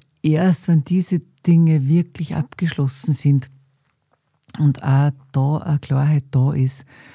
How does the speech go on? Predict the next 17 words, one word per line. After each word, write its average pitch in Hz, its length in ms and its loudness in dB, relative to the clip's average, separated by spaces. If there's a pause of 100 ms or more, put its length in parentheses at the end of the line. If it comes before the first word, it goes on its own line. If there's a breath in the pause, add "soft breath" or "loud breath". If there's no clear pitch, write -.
(440 soft breath)
dann 143 340 4
können, 147 600 2
äh, 135 340 0
Opfer - 400 -4
häuslicher 139 380 0
Gewalt 127 560 -4 (1080 soft breath)
wirklich 143 360 4
den 143 140 2
Fokus 131 400 -4
dann 131 260 0
ganz 127 260 0
einmal 127 220 2
auf, - 340 -8
auf - 360 -10
sich, - 440 -6
die 135 140 -4
Kinder 139 540 0